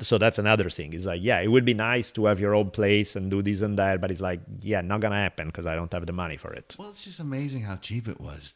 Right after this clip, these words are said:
Speaker 2: twenty-five years ago, too. I think a semester at Middle Tennessee State was eight hundred bucks in.
Speaker 1: Serious? That cheap? Wow.
Speaker 2: Super cheap. Like, the room and board was more than anything.
Speaker 1: Right, right, right.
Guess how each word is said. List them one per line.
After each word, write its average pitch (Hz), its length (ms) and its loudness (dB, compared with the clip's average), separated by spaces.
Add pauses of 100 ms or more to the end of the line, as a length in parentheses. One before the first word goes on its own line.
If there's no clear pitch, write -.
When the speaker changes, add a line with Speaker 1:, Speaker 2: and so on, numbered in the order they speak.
Speaker 2:
twenty-five 65 520 -16
years - 220 -20
ago, - 220 -20
too. 82 240 -14 (520)
I 87 100 -16
think 82 200 -10
a 76 60 -12
semester 76 560 -10
at 67 80 -12 (200)
Middle 78 280 -10
Tennessee 78 360 -12
State 85 320 -12
was 65 200 -16
eight 73 140 -12
hundred 80 220 -12
bucks - 260 -12
in. - 120 -16
Speaker 1:
Serious? 143 540 -2 (100)
That - 160 -6
cheap? - 260 -8 (320)
Wow. 82 180 -8
Speaker 2:
Super 98 380 -10
cheap. - 400 -20 (680)
Like, 71 140 -14
the 71 180 -14 (160)
room 85 220 -4
and 73 100 -8
board 78 400 -6
was - 260 -16 (760)
more 69 240 -10
than 71 120 -10
anything. 92 440 -12
Speaker 1:
Right, 82 180 -2
right, 76 160 -6
right. 78 400 -8